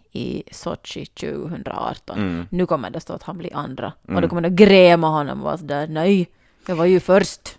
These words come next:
Speaker 2: Å ena sidan, men å andra sidan
Speaker 1: Jag kunde
Speaker 2: så,
Speaker 1: ha varit först.
Speaker 2: å andra sidan så är det såna saker som folk kommer ihåg också. Folk kommer för evigt att komma ihåg i Österrike när Barrichello lät Schumacher förbi på sista varvet i sista kurvan.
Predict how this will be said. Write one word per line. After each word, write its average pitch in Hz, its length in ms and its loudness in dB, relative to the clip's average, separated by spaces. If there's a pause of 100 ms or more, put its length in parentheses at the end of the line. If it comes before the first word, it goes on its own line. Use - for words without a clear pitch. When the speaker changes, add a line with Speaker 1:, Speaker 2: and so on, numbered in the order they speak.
(140)
Speaker 2:
Å 165 160 10
ena 175 240 4
sidan, 107 320 2
men 107 140 4
å - 20 6
andra 131 200 2
sidan 117 160 0
Speaker 1:
Jag 104 140 6
kunde 214 140 10
Speaker 2:
så, 202 60 10
Speaker 1:
ha 196 60 10
varit 170 220 4
först. - 200 -6
Speaker 2:
å 117 40 4
andra 127 200 6
sidan 107 280 0
så 107 100 0
är 101 60 4
det 98 120 -2
såna 107 360 0
saker 92 260 -4
som 90 100 -10
folk 92 200 -4
kommer 85 260 -4
ihåg 85 380 -2
också. - 300 -10
Folk 92 200 -8
kommer 92 200 -2
för 95 180 -4
evigt 87 340 -2
att - 100 -12
komma 80 220 -8
ihåg 80 320 -4
i 73 120 -4
Österrike 82 600 -6
när 65 220 -8
Barrichello 80 800 -6
lät 76 320 -6
Schumacher 71 500 -6
förbi 71 360 -8
på - 180 -10
sista - 360 -10
varvet 78 420 -10
i - 60 -10
sista - 320 -12
kurvan. 87 560 -8